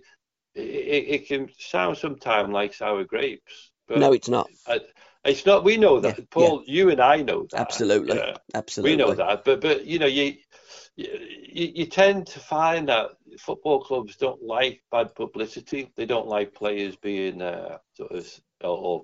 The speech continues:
Speaker 1: people, ex-players talking about the way they're playing and, uh, you know, and,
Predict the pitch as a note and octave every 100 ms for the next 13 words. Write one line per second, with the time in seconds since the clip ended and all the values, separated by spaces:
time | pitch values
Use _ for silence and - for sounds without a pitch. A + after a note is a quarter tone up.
0 | _ A#2 G#2 G2 F#2 A2 G#2 - A2 G#2
1 | G2+ - G2+ G2 G2 F#2+ F2+ _ _ F2
2 | G2 F2+ F2+ - G2+ G#2+ G#2 G2+ - _
3 | F#2+ F2+ - _ _ - _ - F#2 F#2
4 | F#2+ F#2+